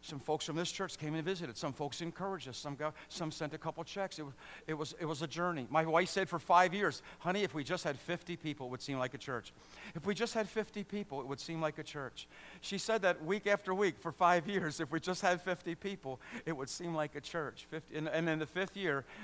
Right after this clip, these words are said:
uh, we, uh, attendance reached fifty for the first time. Five years. In the sixth year, we, uh, got into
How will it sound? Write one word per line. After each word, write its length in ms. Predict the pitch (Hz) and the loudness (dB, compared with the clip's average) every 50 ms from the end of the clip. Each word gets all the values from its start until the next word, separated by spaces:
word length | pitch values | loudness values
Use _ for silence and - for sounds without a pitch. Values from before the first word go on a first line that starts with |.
| - - | -12 -8
uh, 60 | 143 143 | -6 -2
we, 140 | 143 151 | -2 -2
uh, 280 | 151 - - 139 139 139 | -2 -4 -6 -10 -10 -8
attendance 480 | - - - 196 196 196 175 139 - 156 | -8 -4 -2 0 2 2 0 0 0 -4
reached 220 | 151 139 - - | -4 -4 -6 -4
fifty 280 | - 196 190 - - 139 | -4 -4 -4 -4 -6 -8
for 140 | - - | -6 -4
the 100 | 151 143 | -6 -6
first 280 | 131 113 156 156 143 - | -6 -6 -8 -8 -6 -6
time. 320 | 165 156 147 135 120 107 95 - - - - - - - - - - - - - - - - - - - - - - - - - - - - - - - - - - - - - - - - - - - - - | -4 -4 -4 -4 -6 -8 -12 -16 -20 -20 -20 -20 -20 -20 -20 -20 -20 -20 -20 -20 -20 -20 -20 -20 -20 -20 -20 -20 -20 -20 -20 -20 -20 -20 -20 -20 -20 -20 -20 -20 -20 -20 -20 -20 -20 -20 -20 -20 -20 -20 -2 2
Five 240 | 160 190 208 175 | 4 4 4 4
years. 300 | 202 220 208 - - - - - - - - - - - - - - - - - - - - - - - - - - - - - - - - - | 2 -2 -2 -4 -6 -14 -18 -20 -20 -20 -20 -20 -20 -20 -20 -20 -20 -20 -20 -20 -20 -20 -20 -20 -20 -20 -20 -20 -20 -20 -20 -20 -20 -16 -2 0
In 80 | 175 | 2
the 80 | 208 196 | 4 4
sixth 300 | - - 247 240 - - | 4 2 2 0 2 2
year, 240 | 202 165 160 165 - - - - - - - | 4 4 4 4 2 -4 -14 -18 -18 -18 -6
we, 200 | - 160 180 175 | -2 2 6 8
uh, 200 | 170 160 156 160 170 - - - - - - - - - - - - - - - - | 8 10 10 8 6 2 -8 -18 -20 -20 -20 -20 -20 -20 -20 -20 -20 -20 -20 -8 2
got 160 | - 175 175 | 4 6 6
into 160 | 180 170 170 | 6 4 2